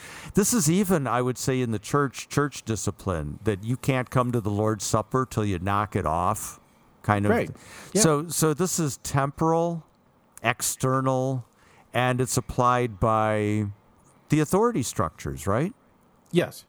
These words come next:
Speaker 2: Yeah.
Speaker 1: Church, home, society. That those
Speaker 2: Right.
Speaker 1: are, those are God's instruments to curb the old Adam, so we don't kill ourselves and one another, right?
Speaker 2: Th-
Speaker 1: We
Speaker 2: this is a use of God's law that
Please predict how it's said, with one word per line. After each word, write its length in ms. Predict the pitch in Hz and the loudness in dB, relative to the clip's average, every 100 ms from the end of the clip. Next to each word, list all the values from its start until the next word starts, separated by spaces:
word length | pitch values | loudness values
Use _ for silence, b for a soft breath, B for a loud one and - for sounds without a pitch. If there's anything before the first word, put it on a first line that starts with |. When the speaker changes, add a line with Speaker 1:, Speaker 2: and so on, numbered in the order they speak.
| _ _ | _ _
Speaker 2:
Yeah. 220 | 135 104 - _ | -4 -4 -8 _
Speaker 1:
Church, 320 | - 147 151 - | 0 0 0 -2
home, 420 | 123 135 151 151 | 0 0 -6 -10
society. 760 | - 147 151 165 180 107 - - | -6 -2 0 0 0 -4 -10 -4
That 180 | 113 104 | -4 0
those 240 | 135 147 | 0 2
Speaker 2:
Right. 120 | 139 123 | 4 4
Speaker 1:
are, 180 | 127 - B B B | 0 -6 B B B
those 240 | 147 156 | 2 4
are 100 | 147 | 2
God's 580 | 113 127 127 143 139 113 | 0 -2 2 2 0 -4
instruments 1040 | 131 135 151 - 110 92 87 107 - - - | -2 -2 -2 -2 -4 -2 -2 -4 -6 -6 -6
to 80 | - | -6
curb 680 | - - 120 123 131 113 - b b b b - | -2 0 2 2 0 -2 -12 b b b b 0
the 140 | 120 | 4
old 220 | 123 120 | 4 4
Adam, 320 | 104 107 113 | 2 2 2
so 160 | 110 185 | 2 4
we 80 | 220 | 4
don't 220 | 233 196 - | 2 0 -6
kill 260 | - 208 | 0 2
ourselves 600 | 185 151 - 147 147 123 | 4 2 2 0 0 0
and 120 | 120 117 | -2 0
one 160 | 117 | 0
another, 420 | 104 95 90 76 - | 0 0 -2 -6 -4
right? 260 | 117 151 160 131 | 0 0 -2 -2
Speaker 2:
Th- 220 | 151 220 | 2 2
Speaker 1:
We 60 | 143 | 0
Speaker 2:
this 260 | 165 233 262 | 0 0 0
is 140 | 233 | 0
a 80 | 233 | 2
use 340 | 160 160 160 | 2 2 2
of 120 | 131 110 | 0 0
God's 400 | 123 143 139 117 | 2 2 0 2
law 320 | 110 107 107 | 4 4 4
that 220 | 120 | 0